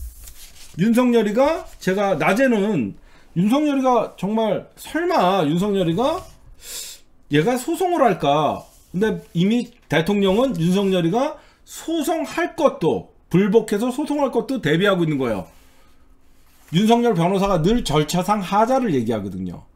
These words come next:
그럼 절차상 하자에 대해서 조금이라도 꼬투리를 잡히면 안 된다는 거예요.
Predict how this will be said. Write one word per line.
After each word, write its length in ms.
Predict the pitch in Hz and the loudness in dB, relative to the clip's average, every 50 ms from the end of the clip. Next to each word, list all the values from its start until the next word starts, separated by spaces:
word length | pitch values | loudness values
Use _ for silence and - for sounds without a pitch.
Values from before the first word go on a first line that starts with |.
| - - - - - - | -20 -20 -20 -20 -6 -2
그럼 180 | - 226 233 | 0 0 2
절차상 420 | 170 - 185 160 - 214 214 226 208 | 2 0 0 0 0 0 0 0 0
하자에 380 | 185 226 247 233 247 240 220 | 0 0 0 2 2 2 2
대해서 280 | 202 208 185 220 214 220 | 2 2 0 0 -2 -2
조금이라도 640 | - 311 277 - 277 269 262 233 220 202 240 262 262 | -2 -4 -2 -2 0 0 2 2 2 0 0 -2 -4
꼬투리를 400 | - 339 269 - 254 285 262 240 | -4 -4 -4 -4 -2 -2 -2 -2
잡히면 340 | - 170 139 - 180 202 151 | -2 -4 -4 -4 -2 -2 0
안 120 | 117 131 | 0 2
된다는 360 | 147 190 196 185 160 135 120 107 | 2 2 2 2 2 0 0 -2
거예요. 220 | 101 95 87 | -4 -4 -6